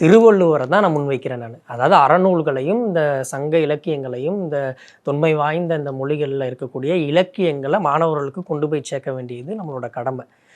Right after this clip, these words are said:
So, அதை அவர் கொண்டு போயிருக்கிறாரு. But அவர் கொண்டு போன விதம் தவறு அப்படிங்கிறத நான் ஒத்துக்கிறேன் நான். அவர் அதை சரியா எடுத்து கொண்டு போயிருக்கலாம்.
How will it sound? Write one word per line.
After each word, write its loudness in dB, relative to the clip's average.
So, 4
அதை 6
அவர் 6
கொண்டு 2
போயிருக்கிறாரு. 4
But 2
அவர் 0
கொண்டு 0
போன 2
விதம் 4
தவறு 6
அப்படிங்கிறத -2
நான் 2
ஒத்துக்கிறேன் -2
நான். -12
அவர் -20
அதை -4
சரியா 0
எடுத்து -2
கொண்டு -6
போயிருக்கலாம். -6